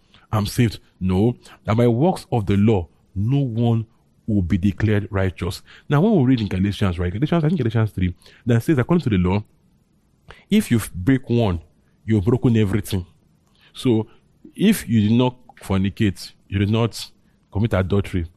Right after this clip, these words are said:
you did not do those big things, right? But all you did was, you know, the occasional lie. According to the law, the person that lied has killed somebody also. Okay? Once you break one, you've broken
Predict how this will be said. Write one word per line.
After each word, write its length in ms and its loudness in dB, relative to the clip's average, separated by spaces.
you 80 -2
did 60 0
not 120 2
do 80 0
those 160 2
big 220 -2
things, 180 -2
right? 260 -2
But 100 -2
all 140 2
you 140 0
did 220 -2
was, 240 -2
you 80 -2
know, 160 0
the 120 -2
occasional 400 -2
lie. 200 0
According 300 -2
to 80 -4
the 80 2
law, 260 -2
the 80 -14
person 220 0
that 140 2
lied 300 0
has 160 -2
killed 180 -4
somebody 320 -2
also. 360 -4
Okay? 240 -2
Once 240 2
you 60 2
break 280 0
one, 220 0
you've 180 2
broken 480 2